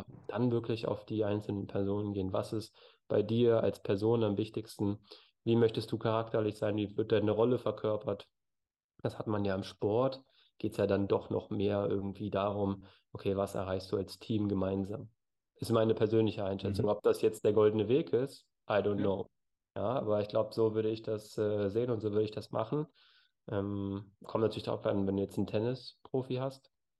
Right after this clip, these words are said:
Speaker 1: wo du sagst, "Okay, du musst", also ich finde, Tennis ist zum Beispiel ein super Beispiel. Tennis ist mental eine ganz, ganz krasse Nummer, weil
Speaker 2: Ja.
Speaker 1: du ja wirklich, war jetzt letzten Samstag, war ich das erste Mal Tennis spielen und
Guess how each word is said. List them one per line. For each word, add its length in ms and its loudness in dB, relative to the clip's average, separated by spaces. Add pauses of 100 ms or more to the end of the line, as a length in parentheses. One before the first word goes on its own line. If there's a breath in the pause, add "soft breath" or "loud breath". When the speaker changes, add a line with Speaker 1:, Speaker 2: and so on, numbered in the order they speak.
(120)
Speaker 1:
wo 80 0
du 80 -2
sagst, 320 -2
"Okay, 280 -2
du 120 0
musst", 280 -2
also 140 2
ich 100 0
finde, 180 2
Tennis 300 0
ist 140 -8
zum 100 -2
Beispiel 240 2
ein 60 2
super 240 0
Beispiel. 480 -2 (340 soft breath)
Tennis 240 4
ist 220 -2
mental 500 2
eine 360 -2
ganz, 320 0
ganz 240 -8
krasse 320 -6
Nummer, 360 -4 (640)
weil 640 4
Speaker 2:
Ja. 120 -4
Speaker 1:
du 100 0
ja 180 4
wirklich, 340 -2
war 100 4
jetzt 380 -6
letzten 360 0
Samstag, 440 0
war 60 0
ich 60 -8
das 140 -6
erste 280 -2
Mal 180 0
Tennis 320 -4
spielen 480 -4 (800)
und 560 2